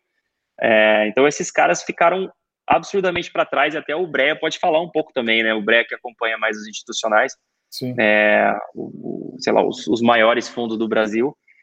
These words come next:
Speaker 2: Sim.
Speaker 1: É, então, assim, os caras vão ter que comprar de alguém, e a pessoa física comprou, assim, na hora perfeita. Foi um negócio impressionante, eu nunca vi isso, nem, nem nos Estados Unidos, nem na Europa, nem em nenhum lugar.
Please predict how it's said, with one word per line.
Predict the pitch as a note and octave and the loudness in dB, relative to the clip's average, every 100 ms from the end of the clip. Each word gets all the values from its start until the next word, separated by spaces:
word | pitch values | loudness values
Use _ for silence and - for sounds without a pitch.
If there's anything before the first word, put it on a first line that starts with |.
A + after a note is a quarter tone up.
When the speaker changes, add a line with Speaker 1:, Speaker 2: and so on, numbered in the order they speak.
| _ _ | _ _
Speaker 2:
Sim. | C3 C3 | -8 0
Speaker 1:
É, | A2+ A2 A2 G#2+ G#2+ G#2+ G#2 G#2 - | 4 4 6 4 4 2 0 -4 -6
então, | A2+ A2 A#2+ C3 | -10 -6 -4 -4
assim, | C3+ D3+ B2+ | -4 -4 -4
os | A2 | 0
caras | C3+ C#3 | 2 2
vão | D3+ | 0
ter | D#3+ | -4
que | D#3+ | -2
comprar | E3+ E3 E3 | -2 2 2
de | E3 | 2
alguém, | G3 D#3+ F3 F3 | 0 2 2 2
e | |
a | A2+ | 2
pessoa | A2+ - C3+ | -2 -2 -4
física | - C#3 D3+ D#3+ | -2 -4 -2 -6
comprou, | - E3 D3+ D3+ D#3 | -4 -6 -2 2 2
assim, | - D#3+ | 0 0
na | D#3+ | 6
hora | D3+ E3+ E3 - | 8 8 4 2
perfeita. | E3+ F#3 F3 D#3 | 2 4 0 2
Foi | D3 | 2
um | |
negócio | E3+ F#3 G3+ G#3+ | 4 2 0 -2
impressionante, | - E3 - A3+ C#3+ - | -2 0 0 2 2 2
eu | A#2+ | -2
nunca | C#3+ G#3 | 2 0
vi | A#2+ C#3 C#3+ | 2 2 2
isso, | - | 2
nem, | A#2+ C3+ E3+ C3 | -2 -2 0 0
nem | B2+ | 2
nos | E3+ E3+ | 2 2
Estados | D#3 C3 | 2 2
Unidos, | B2+ C#3 B2+ | -2 -2 0
nem | A#2+ C3 | 0 2
na | C#3 | 4
Europa, | A2+ A#2+ - | 6 4 4
nem | A#2+ B2+ | -2 0
em | D3 | 0
nenhum | C#3 | 0
lugar. | D3 C#3 A2+ B2+ | 0 2 4 4